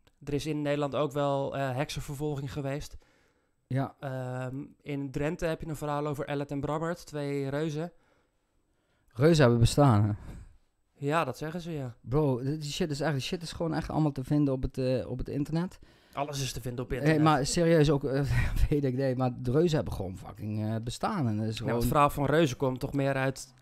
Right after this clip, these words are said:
Speaker 1: de tijd dat mensen gemiddeld één meter zestig waren en dat er af en toe
Speaker 2: Nee,
Speaker 1: een,
Speaker 2: ik heb het
Speaker 1: een
Speaker 2: echt
Speaker 1: man
Speaker 2: over,
Speaker 1: van
Speaker 2: over
Speaker 1: twee
Speaker 2: reu-,
Speaker 1: meter tussen
Speaker 2: over,
Speaker 1: zat.
Speaker 2: ja, nee, ik heb het echt over reuzen van zes, zeven meter.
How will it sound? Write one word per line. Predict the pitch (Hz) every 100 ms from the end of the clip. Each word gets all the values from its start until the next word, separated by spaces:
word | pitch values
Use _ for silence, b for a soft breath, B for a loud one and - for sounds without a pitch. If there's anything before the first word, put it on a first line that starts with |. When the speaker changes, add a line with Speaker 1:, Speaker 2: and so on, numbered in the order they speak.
| _
Speaker 1:
de | 143 -
tijd | 143 139
dat | 147
mensen | 143 135 -
gemiddeld | 151 147
één | 131 143
meter | 143 143
zestig | - 160 160 135
waren | 143 143 139
en | 139
dat | 147
er | 147
af | 143
en | 139
toe | 156 147
Speaker 2:
Nee, | 135
Speaker 1:
een, | 143
Speaker 2:
ik | -
heb | 147
het |
Speaker 1:
een | 139
Speaker 2:
echt | 156
Speaker 1:
man | 156
Speaker 2:
over, | 147 127
Speaker 1:
van |
Speaker 2:
over | 143
Speaker 1:
twee | 139 139
Speaker 2:
reu-, | 147
Speaker 1:
meter | 151
tussen | 143 139 131
Speaker 2:
over, | 120
Speaker 1:
zat. | 135 135
Speaker 2:
ja, | 127
nee, | 135 131
ik | 143
heb | 139
het | 131
echt | 139
over | 143 131
reuzen | 135 139 139
van | 131
zes, | 131 139
zeven | 131 139 123
meter. | 127 135 120 104